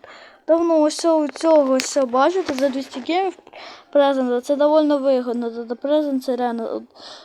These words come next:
сильний юніт. Я, да, всі годлі, коротше, сильні.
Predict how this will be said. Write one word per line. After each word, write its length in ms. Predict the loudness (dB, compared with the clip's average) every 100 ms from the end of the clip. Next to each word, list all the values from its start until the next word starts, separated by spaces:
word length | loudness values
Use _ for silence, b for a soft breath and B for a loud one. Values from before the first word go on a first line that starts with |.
| B
сильний 680 | -18 -6 -2 0 -2 -6 -8
юніт. 400 | -4 -2 -2 -2
Я, 460 | -4 -2 0 0 -2
да, 320 | 0 4 4
всі 340 | 2 2 4
годлі, 460 | 6 6 2 2 0
коротше, 360 | 2 2 -2 -12
сильні. 800 | -6 -4 -2 -2 -4 -2 -4